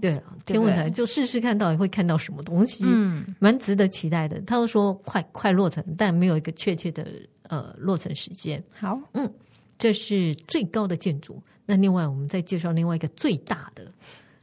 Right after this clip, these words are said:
Speaker 2: 最大的。
Speaker 1: 是，就是在拉斯维加斯，它十月三号才开幕。那时候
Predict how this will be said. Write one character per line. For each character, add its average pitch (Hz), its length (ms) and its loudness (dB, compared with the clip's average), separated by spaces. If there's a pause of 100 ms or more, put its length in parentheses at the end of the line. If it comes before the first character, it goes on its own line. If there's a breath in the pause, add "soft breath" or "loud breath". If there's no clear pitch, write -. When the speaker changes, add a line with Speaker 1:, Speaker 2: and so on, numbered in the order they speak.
(220 loud breath)
Speaker 2:
最 254 240 0
大 165 340 -6
的。 - 100 -16 (140)
Speaker 1:
是， - 360 -10 (100)
就 185 140 -4
是 170 300 -2
在 165 280 -4
拉 139 160 -10
斯 202 160 -8
维 262 120 2
加 226 180 0
斯， - 140 -12 (100)
它 240 140 -4
十 - 220 -2
月 233 220 2
三 214 280 -4
号 240 100 -4
才 - 160 -6
开 156 200 -2
幕。 156 180 2 (400 soft breath)
那 269 120 -4
时 262 80 -4
候 226 220 0